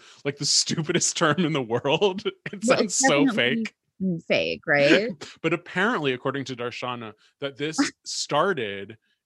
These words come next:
Speaker 1: in the eighties in the gay community in the aftermath of aids, when men were so traumatized by aids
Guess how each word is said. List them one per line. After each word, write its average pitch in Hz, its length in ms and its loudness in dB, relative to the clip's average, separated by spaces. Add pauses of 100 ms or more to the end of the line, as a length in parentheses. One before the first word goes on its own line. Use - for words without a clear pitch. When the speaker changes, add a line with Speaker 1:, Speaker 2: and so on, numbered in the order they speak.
Speaker 1:
in 127 480 -6 (280)
the 127 220 -2
eighties 110 720 -2
in 120 160 -4
the 113 80 -6
gay 139 600 0
community 113 760 -6
in 127 140 -10
the 120 140 -12
aftermath 117 540 -10
of 101 180 -14
aids, 101 460 -10
when 104 320 -14
men 113 300 -10
were 104 100 -6
so 117 180 -2
traumatized 113 720 -4
by 92 180 -8
aids 101 500 -4